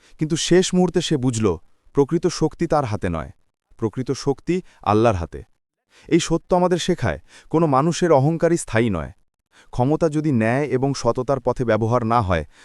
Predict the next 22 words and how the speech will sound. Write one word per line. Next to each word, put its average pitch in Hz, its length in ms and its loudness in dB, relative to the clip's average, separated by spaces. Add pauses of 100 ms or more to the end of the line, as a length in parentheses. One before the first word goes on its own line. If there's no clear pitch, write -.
(100)
তা 131 120 0
বিপর্যয় 120 580 2
আনবেই। 92 340 0 (1700)
দুই, 127 240 4 (580)
সত্যের 185 460 2
পথে 165 260 0
ধৈর্য 110 360 0 (400)
ও 117 80 0
ধীরতা। 92 440 -2 (680)
হযরত 127 300 4
মুসা 135 360 0
আলাইহিসসালাম 135 640 2 (320)
বারবার 131 440 4
ফেরাউনের 127 460 2
কাছে 135 260 -2
গিয়ে 113 220 0 (320)
মানুষকে 110 340 0
সতর্ক 107 400 -2
করেছেন। 73 400 -10 (540)
তার 101 220 0
ধৈর্য, 113 380 2 (420)
ধীরতা 127 500 4